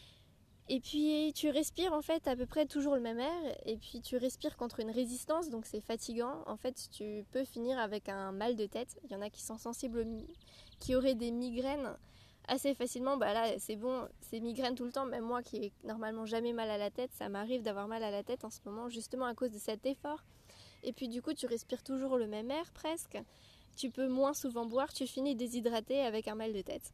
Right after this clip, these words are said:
<laughs> Sinon, j'ai des collègues qui racontent qu'elles saignent du nez tout le temps en ce moment.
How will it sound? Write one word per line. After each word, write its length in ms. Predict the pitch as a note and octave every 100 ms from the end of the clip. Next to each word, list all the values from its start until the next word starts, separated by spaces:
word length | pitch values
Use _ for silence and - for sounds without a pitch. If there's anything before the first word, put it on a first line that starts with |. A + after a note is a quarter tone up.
| -
<laughs> 640 | B3 - - - - -
Sinon, 280 | - C#4+ F#4
j'ai 100 | D#4+
des 140 | A#3+ A#3+
collègues 380 | B3+ B3 C#4+ D#4+
qui 260 | - B3 A3+
racontent 440 | G#3 - C#4+ D#4 -
qu'elles 680 | A#3 A3+ A3 G#3 - - G3+
saignent 260 | - A#3
du 140 | A3+ G#3+
nez 120 | G#3
tout 180 | - A#3+
le 40 |
temps 200 | G#3 -
en 20 |
ce 120 | G3 G#3
moment. 200 | G#3+